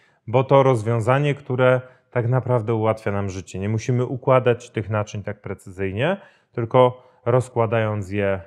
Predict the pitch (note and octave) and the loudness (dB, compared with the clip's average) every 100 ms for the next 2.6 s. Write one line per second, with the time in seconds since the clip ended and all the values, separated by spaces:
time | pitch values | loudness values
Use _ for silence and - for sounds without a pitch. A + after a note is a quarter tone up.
0 | _ - C#3+ C3 C3 C3+ A#2+ G#2+ G#2 A2 | _ -4 2 4 4 2 0 -2 0 2
1 | A#2+ B2 - - G2+ F2+ _ - A2 G#2 | 2 2 -4 -6 -6 -6 _ -10 -6 -6
2 | F2+ F2+ F2+ - G#2+ | -8 -12 -12 -6 -6